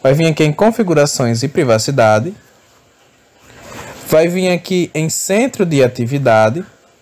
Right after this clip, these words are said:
Vai vir aqui em histórico de vídeos assistidos.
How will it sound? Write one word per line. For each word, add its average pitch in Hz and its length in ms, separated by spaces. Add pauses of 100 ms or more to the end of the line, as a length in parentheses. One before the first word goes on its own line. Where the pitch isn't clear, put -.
(1400)
Vai 160 300
vir 190 260
aqui 180 420
em 165 180
histórico 202 640
de 165 200
vídeos 123 420
assistidos. 127 1040